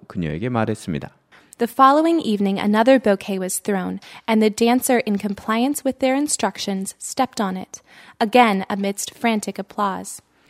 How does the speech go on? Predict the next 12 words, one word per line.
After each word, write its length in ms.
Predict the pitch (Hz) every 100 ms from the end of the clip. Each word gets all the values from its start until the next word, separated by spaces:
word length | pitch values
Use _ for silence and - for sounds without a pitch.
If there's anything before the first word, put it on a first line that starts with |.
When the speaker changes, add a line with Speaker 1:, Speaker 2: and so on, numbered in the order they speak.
| _ _ _
Speaker 1:
그 220 | 135 127
다음 460 | - - 76 76 87
날 160 | 101
저녁에 500 | 104 117 135 80 127 - _ _ -
또 180 | 147 143
하나의 440 | - 123 101 123
꽃다발이 680 | - 90 87 82 101 98 85
그녀에게 680 | - 82 78 80 95 87 80
던져졌고, 880 | - 76 76 78 123 - 78 135 - _ _ -
그 200 | 147 -
무용수는 640 | 101 113 151 - 80 147 - _ _
지시에 460 | - 104 - 117